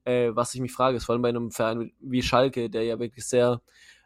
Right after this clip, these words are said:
ähm, ortsbezogen ist und wo viele Menschen wirklich für den Verein sterben würden. Wie kann es sein, dass es so wenig Identifikation von den Spielern her mit dieser Mannschaft, mit der Geschichte dieser Mannschaft gibt?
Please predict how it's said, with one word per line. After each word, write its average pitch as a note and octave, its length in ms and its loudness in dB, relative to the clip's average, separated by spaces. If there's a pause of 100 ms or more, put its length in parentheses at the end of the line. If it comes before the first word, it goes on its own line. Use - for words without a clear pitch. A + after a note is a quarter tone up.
(140)
ähm, A2+ 400 0
ortsbezogen B2+ 1120 2
ist A#2 240 -8
und A#2+ 140 -6
wo A#2 80 -2
viele A#2+ 280 -2
Menschen A#2 340 -4
wirklich A#2 280 -6
für B2 160 -2
den A#2+ 80 -2
Verein A2+ 260 -2
sterben C3 320 0
würden. A#2+ 240 -2
Wie A#2+ 60 -2
kann B2+ 140 -2
es B2 100 -4
sein, C3 220 -4
dass B2 140 -4
es A#2+ 220 -10 (400)
so E3+ 280 2
wenig D#3 200 0
Identifikation C#3 880 0
von C3 140 -2
den B2 100 0
Spielern E3 340 2
her A#2+ 140 0
mit B2 120 0
dieser B2 160 -2
Mannschaft, B2 360 0
mit B2 100 -2
der A#2+ 60 0
Geschichte C#3 360 -2
dieser B2+ 180 -6
Mannschaft C#3 320 -4
gibt? - 260 -10